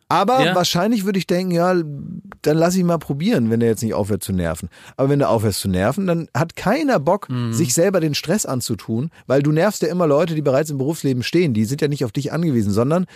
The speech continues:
Speaker 1: irgendetwas musst du ja haben, damit die aus ihrer Komfortzone rausgehen und sagen, „Das probiere ich jetzt.“ Das sind ja meistens Leute, deren Geschäft irgendwie läuft.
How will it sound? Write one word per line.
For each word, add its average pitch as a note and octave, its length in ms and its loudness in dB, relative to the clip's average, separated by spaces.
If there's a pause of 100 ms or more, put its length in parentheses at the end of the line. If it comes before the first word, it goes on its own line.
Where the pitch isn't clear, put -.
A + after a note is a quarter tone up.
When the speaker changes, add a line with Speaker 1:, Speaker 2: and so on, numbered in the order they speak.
(260)
Speaker 1:
irgendetwas F#3 720 0
musst E3+ 280 0
du G3+ 60 -2
ja D#3 280 2
haben, D3 400 2 (160)
damit D3 400 0
die G#3+ 280 -4
aus C#3+ 160 0
ihrer D3 220 0
Komfortzone C#3 640 -2
rausgehen C#3+ 340 0
und C#3 80 -4
sagen, C#3 160 -2
„Das C#3+ 100 -6
probiere D3 360 0
ich G#2 100 -4
jetzt.“ E2+ 260 -4 (220)
Das G2 120 -6
sind A#2+ 100 0
ja C3+ 80 4
meistens A#2 520 2
Leute, B2 420 2 (180)
deren B2 260 2
Geschäft A#2+ 380 -2
irgendwie A#2 240 0
läuft. B2 440 2